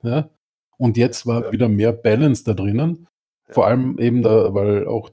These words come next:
Speaker 1: die Jadefalken große Verluste eingefahren haben und der Khan ist quasi umgenietet worden vom Vlad. Jetzt ist die, äh, Martha Pride, äh, zum Khan der Jadefalken ernannt worden, ja. Und die ist eher auch eine, die mal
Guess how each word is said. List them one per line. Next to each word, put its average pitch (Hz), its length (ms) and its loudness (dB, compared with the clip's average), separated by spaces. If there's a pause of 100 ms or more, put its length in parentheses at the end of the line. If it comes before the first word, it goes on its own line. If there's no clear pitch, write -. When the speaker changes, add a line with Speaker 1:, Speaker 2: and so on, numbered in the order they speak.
(100)
Speaker 1:
die 117 80 -2
Jadefalken 110 560 0
große 107 300 -2
Verluste 113 520 0
eingefahren 120 580 0
haben 120 280 0
und 107 180 -4
der 98 60 -2
Khan 120 380 -2
ist - 220 -2 (140)
quasi 123 380 0
umgenietet 131 640 0
worden 123 240 -2
vom 120 220 -2
Vlad. 110 380 2 (400)
Jetzt 117 160 -6
ist 113 200 -4
die, 107 180 -2
äh, 98 280 0
Martha 98 380 0
Pride, 104 480 0 (720)
äh, 104 220 -2
zum 110 180 -4
Khan 104 320 -2
der 110 100 4
Jadefalken 117 720 0
ernannt 113 360 -4
worden, 117 280 2
ja. 110 180 -2 (1120)
Und 120 220 -2
die 113 140 4
ist 110 180 -2
eher 123 300 2
auch 117 140 0
eine, 110 280 0
die 107 320 -4 (320)
mal 104 540 0